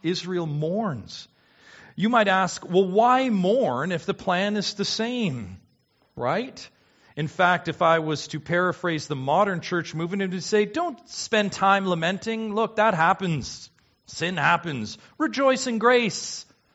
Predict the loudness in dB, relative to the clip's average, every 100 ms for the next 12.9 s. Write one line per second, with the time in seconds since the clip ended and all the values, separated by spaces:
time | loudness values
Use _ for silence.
0 | _ _ _ _ -4 -2 -2 2 2 2
1 | 0 -4 -4 0 0 2 -2 -4 -4 -2
2 | -2 0 0 2 4 2 0 -8 -14 _
3 | -6 2 2 2 -4 -18 _ _ _ _
4 | -4 0 0 0 -4 -6 -4 -2 -2 -2
5 | -2 -4 -12 _ -4 0 2 4 4 2
6 | -2 -12 _ _ _ _ _ _ -8 -8
7 | -4 -4 -2 0 0 0 -2 -2 0 -2
8 | -4 -6 -6 -8 -8 -8 -8 -10 -18 _
9 | _ _ _ _ _ _ _ _ _ _
10 | -4 -4 -4 -4 0 0 2 -2 -2 -2
11 | 0 2 0 -2 -2 -2 -2 -8 -6 -4
12 | -4 -8 -12 -8 -8 -4 -6 -6 -14